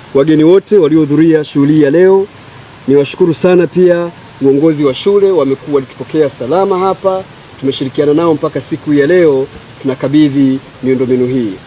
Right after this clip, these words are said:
Kwa hiyo utajionea hapo nje, tumeweka miundombinu mbalimbali, tumeweka vivuko vya usalama barabarani, tumeweka matuta, tumeweka njia maalum kwa ajili ya watoto kupita, lakini tulipata na wasaa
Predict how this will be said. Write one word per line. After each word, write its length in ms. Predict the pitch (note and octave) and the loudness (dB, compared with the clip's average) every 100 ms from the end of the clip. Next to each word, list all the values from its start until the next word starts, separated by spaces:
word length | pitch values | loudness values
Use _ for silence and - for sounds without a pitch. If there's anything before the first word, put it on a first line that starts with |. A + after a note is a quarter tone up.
| - - - - | -20 -20 -20 -4
Kwa 140 | D3 | 0
hiyo 180 | E3+ G3 | 2 2
utajionea 580 | F3 D#3+ D#3 E3 F#3 F3+ | 2 0 0 2 2 2
hapo 220 | D#3+ D#3+ | -2 0
nje, 280 | F#3 F#3 G3+ | 0 2 0
tumeweka 480 | - D3+ D#3 E3 D#3 | 0 0 0 0 2
miundombinu 360 | D3 C#3 D#3+ | 2 2 0
mbalimbali, 540 | D3+ C3+ C#3 F3+ F#3 F#3 | 0 0 0 0 2 0
tumeweka 400 | D3+ C#3+ E3+ D3+ | 0 -2 0 -2
vivuko 420 | C3 B2+ F3 F3+ | -4 -4 -2 0
vya 120 | D3 | -2
usalama 260 | C3 C#3+ D3 | 0 0 0
barabarani, 560 | C3 C3 D3+ F3 F3 E3 - - - - - | 0 0 0 0 0 -2 -12 -20 -20 -20 -2
tumeweka 320 | C#3 D3+ D3 | 0 0 0
matuta, 500 | B2+ - F#3+ F#3+ F#3+ | -2 0 -2 0 -2
tumeweka 420 | - C#3+ E3 D#3 | 0 0 0 0
njia 400 | C#3 C3+ F3 E3 | -2 -2 -2 0
maalum 400 | C3+ D3+ E3 D#3 | 0 0 0 -2
kwa 160 | - C3+ | -2 -4
ajili 240 | C#3+ C#3+ | -2 0
ya 60 | C3 | 0
watoto 400 | B2+ E3 E3 D#3+ | -2 -4 -6 -6
kupita, 520 | - F#3+ G3+ G3+ G3 - - - | -6 -6 -4 -4 -6 -10 -20 -12
lakini 160 | B2+ D#3+ | -6 -4
tulipata 340 | D3 F3 E3 | -4 -6 -4
na 140 | C#3+ C3+ - - C#3+ | -4 -4 -8 -6 -2
wasaa 640 | C#3 - F#3+ E3+ C#3 C#3 | -2 0 0 2 0 -4